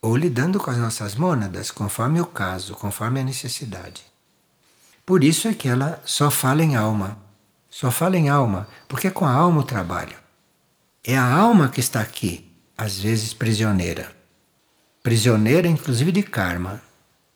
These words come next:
E ela, como mãe universal, obteve a permissão para apagar karmas. Nós estamos diante de uma oportunidade que teríamos que reconhecer.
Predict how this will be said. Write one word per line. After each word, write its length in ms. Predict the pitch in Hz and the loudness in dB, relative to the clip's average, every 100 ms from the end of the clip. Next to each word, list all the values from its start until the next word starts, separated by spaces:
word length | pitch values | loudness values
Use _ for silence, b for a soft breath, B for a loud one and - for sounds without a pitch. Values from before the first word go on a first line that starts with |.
| _ _ b b - | _ _ b b 2
E 140 | 135 | 6
ela, 220 | 170 208 | 6 4
como 160 | 202 208 | 4 6
mãe 220 | 165 147 | 6 6
universal, 1000 | 135 127 143 139 - 165 214 214 - - _ _ _ | 6 6 4 2 0 2 2 0 -6 -20 _ _ _
obteve 880 | - 165 208 - 185 202 214 226 262 - | 2 4 4 4 4 4 2 0 -2 -2
a 100 | 151 | -2
permissão 840 | 170 156 160 160 - 208 254 - - _ _ | 2 4 4 2 0 0 0 -6 -20 _ _
para 380 | 160 196 226 - | -2 0 -2 -4
apagar 640 | 170 - 165 135 147 196 - | -8 0 0 2 0 0 -2
karmas. 680 | 160 143 127 107 104 - - - _ _ _ _ _ _ _ _ _ _ _ _ _ _ _ _ _ _ _ _ | 0 0 0 -4 -6 -10 -12 -20 _ _ _ _ _ _ _ _ _ _ _ _ _ _ _ _ _ _ _ _
Nós 220 | 165 185 | 0 2
estamos 520 | 202 - 160 135 120 | 0 0 0 2 0
diante 320 | 117 147 156 | 2 0 0
de 100 | 131 | 0
uma 120 | 127 117 | 0 0
oportunidade 1040 | - 107 - 107 98 90 123 139 135 151 | -2 -6 -2 -2 -2 -2 -2 -4 -4 -6
que 520 | - - 120 113 104 - | -6 -6 -2 -2 -4 -4
teríamos 480 | 110 117 147 143 | -4 0 0 0
que 120 | - 120 | -2 -4
reconhecer. 840 | 117 - 120 110 - - 87 | -4 -2 -2 -2 -4 -8 -12